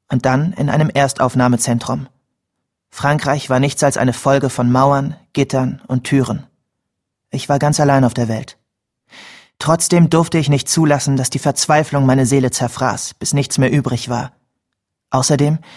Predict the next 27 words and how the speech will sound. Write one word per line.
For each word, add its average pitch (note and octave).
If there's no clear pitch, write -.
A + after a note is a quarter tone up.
musste D#3
ich C#3
nach C#3
Mont-Saint-Michel, C#3
um C#3
meine C#3
Mutter C3
zu A#2+
finden. A#2
Das -
war B2
leicht B2
zu -
erklären, C3+
aber B2
ich -
konnte D3
die D#3
Sprache D#3
nicht. A#2
Ich -
konnte E3
weder E3+
vom D3
schrecklichen D3+
Unglück D3+
berichten, C3+